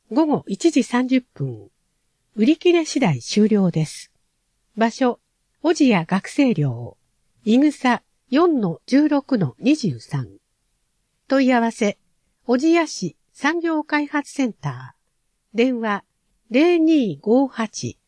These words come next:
八三の四八零零。マイバッグ持参で、車での来場はできません。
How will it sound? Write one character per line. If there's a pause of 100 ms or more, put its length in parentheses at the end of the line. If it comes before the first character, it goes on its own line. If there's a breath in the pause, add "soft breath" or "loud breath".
(220)
八
三
の (300)
四
八
零
零。 (1000)
マ
イ
バ
ッ
グ
持
参
で、 (760)
車
で
の
来
場
は
で
き
ま
せ
ん。